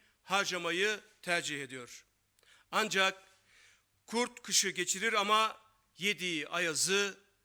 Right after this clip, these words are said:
unutmazmış. Milletimiz de bu yaşananları unutmayacak, sandık geldiğinde ise bu adaletsiz düzene son düdüğü çalacak. Değerli basın mensupları,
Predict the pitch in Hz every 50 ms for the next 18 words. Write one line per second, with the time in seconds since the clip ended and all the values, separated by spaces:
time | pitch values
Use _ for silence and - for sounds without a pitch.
0 | _ - 170 170 147 - - 143 139 135 123 117 123 120 - - - - - _
1 | _ _ _ _ _ - - - - _ - 240 247 269 269 - 277 277 285 285
2 | 254 202 240 247 247 247 233 - - - _ _ _ _ - - 277 277 240 180
3 | 156 156 190 190 - 214 202 196 190 185 185 180 185 185 208 220 196 202 208 226
4 | 220 - 202 208 202 - 214 240 247 247 - - - - - - _ - - -
5 | - 202 214 220 208 240 262 - - - 202 196 196 202 190 196 208 214 214 180
6 | 226 240 233 196 170 185 147 - - 214 220 220 220 220 - - - - _ _
7 | - 180 269 277 - - 208 196 190 190 190 190 185 190 185 - - 214 190 160
8 | 165 156 180 175 170 175 196 208 214 214 214 - - - _ - - - - 214
9 | 226 233 226 214 170 185 160 151 175 175 185 202 220 220 214 214 - _ _ _
10 | - - 202 175 151 147 - 143 135 120 - - - - _ _ _ _ _ _
11 | _ _ _ _ _ _ _ _ _ _ _ _ - - - - _ - 247 269
12 | 415 440 415 247 214 - 214 190 175 160 151 - - 135 - - 139 127 127